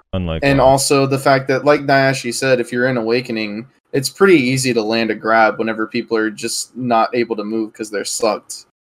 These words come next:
Speaker 2: So you kinda have to put it in context of, like, the
Speaker 1: Yeah,
Speaker 2: whole kit,
Speaker 1: again,
Speaker 2: right?
Speaker 1: though, yes, sure, but again, that, the grab itself is still worse. Like, if,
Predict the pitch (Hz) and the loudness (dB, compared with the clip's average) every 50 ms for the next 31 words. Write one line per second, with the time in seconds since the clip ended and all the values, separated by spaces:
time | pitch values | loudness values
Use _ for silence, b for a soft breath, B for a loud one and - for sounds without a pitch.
0 | _ _ _ _ _ _ _ _ _ _ _ _ _ - - 120 110 107 104 110 | _ _ _ _ _ _ _ _ _ _ _ _ _ -6 -2 0 2 2 2 0
1 | 113 123 135 - _ _ _ _ - 135 131 - 156 160 165 160 147 160 143 131 | -2 -4 -8 -14 _ _ _ _ -8 -4 2 4 6 6 6 6 4 4 2 4
2 | 151 143 143 135 127 131 127 120 - 123 123 123 120 - 123 120 - - - 113 | 4 4 4 4 2 0 0 0 0 0 0 2 2 2 0 0 0 -4 -10 -6
3 | 113 143 147 151 151 151 127 101 92 87 85 104 104 - - 135 123 101 151 143 | -2 0 2 4 4 6 6 4 4 2 0 -2 -4 -2 0 0 2 2 4 2
4 | 131 117 110 101 98 104 110 104 - 135 139 123 120 127 135 113 98 - - - | 2 2 2 2 2 0 -2 -4 -8 -12 -8 -2 0 2 2 2 2 0 -4 -10
5 | - - - 127 123 110 95 82 80 82 - - 107 101 92 - - - _ _ | -10 -4 -2 0 0 0 0 -2 -4 -4 -2 0 0 2 0 -2 -8 -20 _ _
6 | _ _ _ _ _ _ _ _ _ _ _ _ _ _ - 113 110 95 110 110 | _ _ _ _ _ _ _ _ _ _ _ _ _ _ -6 -4 -2 0 2 2
7 | 107 104 95 92 90 82 104 110 110 - - 101 110 98 85 107 110 123 135 139 | 2 2 0 -2 -2 0 2 2 2 0 -2 -4 -4 -2 2 4 4 4 4 4
8 | 131 120 101 - - - 117 110 104 92 - - 95 87 - - - - 104 98 | 2 0 -2 -2 -2 2 2 4 4 2 0 -2 -6 -6 -6 -8 -6 -2 0 0
9 | 92 90 82 80 80 85 85 82 78 85 - - - - _ - - _ _ _ | 0 0 -2 -2 -4 -4 -4 -4 -6 -8 -10 -16 -20 -20 _ -20 -20 _ _ _
10 | _ _ _ _ - 110 113 113 - - 147 143 127 - - | _ _ _ _ 2 2 2 2 0 0 2 2 2 2 -2